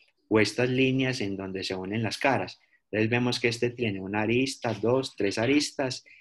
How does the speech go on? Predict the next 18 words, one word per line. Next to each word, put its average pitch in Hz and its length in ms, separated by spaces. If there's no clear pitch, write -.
en 101 220
la 98 100
base 98 240
inferior 98 420
tiene 107 280
otras 107 340
tres 127 220
aristas, 135 500
van 127 180
seis, 127 420
y 160 260
tiene 117 840
en 98 100
las 95 180
caras 104 280
laterales 120 640
otras 101 400
tres, - 420